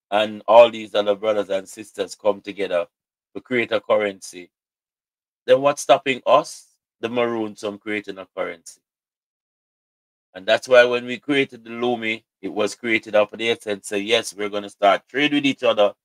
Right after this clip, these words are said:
but we're still working out the kinks, because we know that we are on a... This is a key. Controlling our own currency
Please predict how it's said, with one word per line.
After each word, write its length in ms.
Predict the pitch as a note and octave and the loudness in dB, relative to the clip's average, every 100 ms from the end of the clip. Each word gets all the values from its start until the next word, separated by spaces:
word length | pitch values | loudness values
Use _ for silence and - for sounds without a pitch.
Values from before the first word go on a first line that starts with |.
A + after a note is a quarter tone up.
| _ _ _ _ _ _ | _ _ _ _ _ _
but 200 | A#2 A#2+ B2 | 2 2 2
we're 180 | B2 | 0
still 340 | - - C3+ C3 | 0 2 2 6
working 420 | C3 B2+ - B2 | 6 6 2 0
out 180 | A#2+ A2 | 0 0
the 60 | A#2+ | -4
kinks, 640 | - C3+ G#2 F#2+ - - | -2 -2 -4 -10 -10 -10
because 420 | F#2 G2+ A2+ G2 | -10 -2 -2 -2
we 120 | G2 A#2 | -6 -8
know 200 | A#2 A2+ | -6 0
that 200 | A2 - | 0 2
we 120 | A#2+ | 2
are 240 | A2+ A2+ A2 | 4 4 4
on 160 | A2 | 0
a... 180 | G#2 G2 _ _ _ _ _ _ _ | -4 -6 _ _ _ _ _ _ _
This 540 | _ - G#3 G#3 - - | _ 2 2 2 -8 -2
is 240 | D#3 D3+ | 0 4
a 140 | C#3+ B2+ - | 2 2 -4
key. 420 | - A#2+ F2+ _ _ _ _ _ _ _ _ - | -6 -6 -8 _ _ _ _ _ _ _ _ -2
Controlling 680 | C#3+ C#3+ - D#3+ D#3 D3+ | 0 0 -2 2 4 4
our 260 | D3+ D3+ C#3 | 6 6 4
own 300 | C#3 C3+ A#2 - _ | 4 0 0 -8 _
currency 720 | A2 A#2+ B2 C3+ - D3+ E3+ | 4 4 0 -6 -10 -6 -6